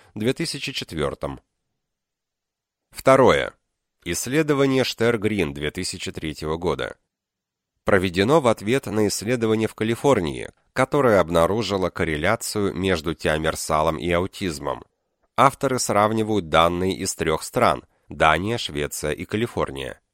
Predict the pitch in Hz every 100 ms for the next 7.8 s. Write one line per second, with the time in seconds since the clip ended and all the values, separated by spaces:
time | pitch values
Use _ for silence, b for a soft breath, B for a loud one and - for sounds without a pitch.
0 | _ - 85 90 87 - 107 98 101 101
1 | 101 101 90 107 131 127 - 98 101 117
2 | 92 82 80 98 - 117 113 117 135 135
3 | 107 - 73 71 80 73 69 67 65 62
4 | - _ - - 82 78 - - 113 113
5 | 113 110 107 101 90 139 117 95 82 95
6 | 107 104 98 87 120 - 104 90 76 82
7 | 90 90 104 107 78 - -